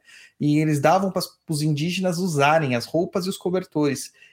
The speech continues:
E eles se infectavam de varíola. E aí ela passa, ela espalha muito rapidamente. E a taxa de mortalidade é muito alta. Né? Então, grandes populações indígenas foram completamente dizimadas.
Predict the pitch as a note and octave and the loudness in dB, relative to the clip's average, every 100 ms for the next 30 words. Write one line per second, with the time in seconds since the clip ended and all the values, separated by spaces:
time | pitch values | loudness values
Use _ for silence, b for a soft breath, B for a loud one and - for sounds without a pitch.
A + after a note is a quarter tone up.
0 | b _ E3+ F3+ G3 G3+ - A3 A3 G#3+ | b _ -2 2 2 2 -4 -4 -2 -4
1 | - E3+ D#3+ E3+ E3 G3 F3+ D#3+ D3 D#3+ | -2 0 0 0 0 0 2 2 2 4
2 | F3+ G3+ A3+ A3+ - F#3+ A3+ A3+ - A#2+ | 4 4 2 0 2 2 2 -4 -6 -4
3 | B2+ D#3 - - E3 F#3+ F3+ D#3+ E3+ E3+ | -2 -2 -4 -4 0 2 0 -2 -4 -4
4 | E3+ F#3 E3 C#3+ - C#3 - E3+ G3 G3 | -2 0 -2 -2 -4 -4 0 0 0 -4
5 | F3 D#3+ D3 D3 E3 E3+ E3 C3 C#3+ - | -4 -2 -2 -2 -2 -4 0 0 0 -4
6 | - - b b b b b D3 D3 F3+ | -16 -16 b b b b b -2 0 0
7 | E3+ C#3 G3 D#4 D4 A#3 E3+ - - F3+ | 0 2 2 2 0 0 -2 -4 -8 -6
8 | F#3 F3 F3 B3 A3+ D#3+ G#3 - F3 - | -2 -2 0 0 0 0 -2 -4 -6 -4
9 | G3+ - A3+ A#3+ A#3+ A#3 G#3 G#3 G#3+ A3 | -4 -2 -2 0 0 0 0 -2 -2 0
10 | A#3+ A3 E3 B2 | 2 2 2 0